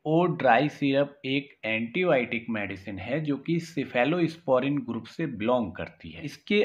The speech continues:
अंदर cefixium मेडिसिन पाई जाती है,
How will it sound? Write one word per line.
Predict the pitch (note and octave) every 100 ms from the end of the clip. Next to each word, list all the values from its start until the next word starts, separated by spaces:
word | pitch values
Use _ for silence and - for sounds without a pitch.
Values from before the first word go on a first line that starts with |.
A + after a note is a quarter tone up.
| -
अंदर | E3 E3+ F#3
cefixium | F3 - D#3+ - F3 D#3+ F#3+ G3
मेडिसिन | E3 C3 B2 C3+ A#2+
पाई | A#2+ G#2+
जाती | G#2+ G2+ F#2+ A2+
है, | A2 E3+